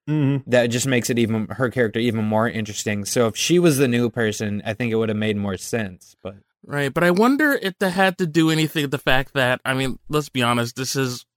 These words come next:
Speaker 3: early to mid nineties action comic books.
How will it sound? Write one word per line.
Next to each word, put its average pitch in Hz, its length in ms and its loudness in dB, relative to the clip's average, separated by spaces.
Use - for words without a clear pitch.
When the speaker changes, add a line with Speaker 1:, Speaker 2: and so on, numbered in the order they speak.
Speaker 3:
early 135 260 4
to 139 80 0
mid 131 220 2
nineties 131 600 0
action 123 360 0
comic 131 360 2
books. 135 280 0